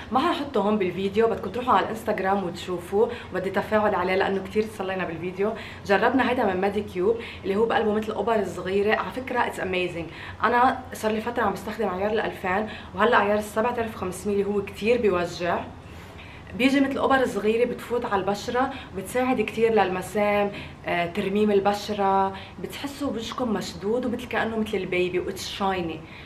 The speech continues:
Like, it's gorgeous. فأنا، آه، استخدمت الألفين فترة، وهلأ هيدا الجديد بعد ما فتحته، جبتهم معي اثنيناتهم على لبنان لحتى ماما تجربهم. ماما كيف كان ال سبعة آلاف وخمسمية versus ال ألفين؟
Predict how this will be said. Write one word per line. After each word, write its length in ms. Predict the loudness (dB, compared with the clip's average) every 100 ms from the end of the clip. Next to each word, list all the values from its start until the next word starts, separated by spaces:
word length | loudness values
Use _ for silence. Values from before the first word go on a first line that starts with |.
| -6
Like, 360 | -6 -6 -2 0
it's 180 | 0 2
gorgeous. 440 | 2 2 -2 -6 -10 -16 -6 0
فأنا، 560 | 4 4 6 4 2 -2 -12 -12 -4
آه، 400 | -2 2 2 0
استخدمت 460 | -4 -4 -2 2
الألفين 520 | 2 0 -2 0 2
فترة، 440 | 0 -2 -2 2 2
وهلأ 320 | 2 2 2
هيدا 200 | 2 2
الجديد 300 | 0 2 4
بعد 140 | 4
ما 80 | 2 -4 -8
فتحته، 340 | -8 -4 -4 -4 -8 -6
جبتهم 320 | -4 0 2
معي 180 | 4 4
اثنيناتهم 340 | 2 0 2 0
على 180 | 0
لبنان 240 | 0 0 0
لحتى 260 | -2 -2
ماما 220 | -2 0 -2
تجربهم. 500 | -2 -4 -2 -2 -2 -6 -12 -2
ماما 340 | 2 4 4
كيف 180 | 0 -2
كان 280 | 2 2 2
ال 540 | 0 0 0 0 0 0 -4 -6
سبعة 200 | 0 2
آلاف 220 | 2 -2
وخمسمية 500 | -6 -8 -4 0 0
versus 320 | 0 -4 -4 -6
ال 100 | -6
ألفين؟ 420 | -6 -6 -6